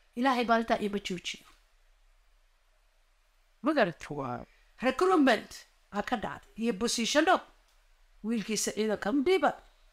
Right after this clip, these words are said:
Speaker 1: Ma garat? Maxaan dhahaa, eh, eh, kuwa oo dalaayo la dhashay iyo meel u kala dhiiba.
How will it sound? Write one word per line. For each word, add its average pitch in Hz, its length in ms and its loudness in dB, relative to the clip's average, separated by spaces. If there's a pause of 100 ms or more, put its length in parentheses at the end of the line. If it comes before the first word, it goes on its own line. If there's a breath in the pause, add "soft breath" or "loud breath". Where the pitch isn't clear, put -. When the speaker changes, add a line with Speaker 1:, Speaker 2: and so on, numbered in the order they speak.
(280)
Speaker 1:
Ma 320 140 0
garat? 247 320 0 (640)
Maxaan 208 300 -2
dhahaa, 208 240 4 (360)
eh, 196 240 -4 (400 soft breath)
eh, 196 260 0
kuwa 269 240 0
oo 220 240 0
dalaayo 214 500 2
la 247 60 2
dhashay 208 440 -2
iyo 196 100 -4 (360 soft breath)
meel 240 280 0
u 330 80 0
kala 285 240 0
dhiiba. 269 380 0